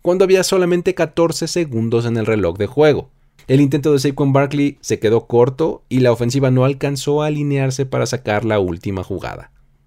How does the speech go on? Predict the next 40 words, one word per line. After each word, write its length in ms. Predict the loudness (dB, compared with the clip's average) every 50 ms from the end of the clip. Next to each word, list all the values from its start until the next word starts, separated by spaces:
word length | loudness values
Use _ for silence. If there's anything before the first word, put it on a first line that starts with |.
| _ _
por 120 | 0 0 2
lo 120 | 2 0
que 80 | -2 -2
se 100 | -4 -4
fueron 300 | -4 -2 -2 -2 -2 -2
con 160 | -4 -4 -4
las 120 | -4 -4
manos 360 | -4 -4 -4 -2 -2 -4 -4 -6
vacías 560 | -6 -6 -6 -6 -6 -6 -6 -8 -10 -14 _ -16 -20 -16 -10
y 220 | -6 -4 -4 -4 -4
con 260 | -4 -4 -4 -2 -2
el 120 | -2 -4 -4
marcador 680 | -6 -6 -8 -8 -10 -12 -6 -2 2 2 2 2 0 _ _ _
con 180 | -2 0 0 0
una 160 | 0 -2 -2
diferencia 540 | -2 -4 -2 -2 -2 0 0 -2 -2 -4 -4
solamente 800 | -4 -2 -2 0 0 0 -2 -2 -2 -2 -4 -4 -6 -6 -6 -2
de 140 | -2 -2 -2
una 320 | -2 -2 -4 -4 -4 -4
posesión. 560 | -4 -4 -4 -4 -6 -8 -8 -10 -12 -14 -16 _ _ _ _ _ _ _ _ _ _
Los 200 | -12 -12 -10 -6
Bills, 240 | -2 0 0 0 0
a 140 | -2 -2 -2
pesar 240 | -2 0 0 0 2
de 100 | 2 4
verse 240 | 2 2 0 0 0
mejor 320 | 0 0 0 0 0 0
en 160 | 0 -2 -2
prácticamente 880 | -2 -2 -2 -2 -2 -4 -10 -8 -4 -2 -2 -2 -2 -2 -4 -2 -4
todos 280 | -4 -2 0 0 0 0
los 120 | -2 -4 -4
sentidos 460 | -6 -8 -8 -8 -8 -8 -8 -6 -6
en 100 | -8 -8
el 140 | -8 -10 -10
campo, 360 | -12 -12 -10 -6 -6 -6 -6 -6 -14 -20 -14
simplemente 500 | -6 -2 -2 -2 0 0 -2 -2 -2 -2
batallaron 500 | -4 -4 -4 -6 -6 -2 0 0 2 2
demasiado 680 | 2 2 0 -2 -4 -6 -4 -2 0 0 0 0 -2 -4
para 200 | -4 -8 -8 -8
anotar. 460 | -8 -10 -10 -10 -12 -12 -12 -12 -20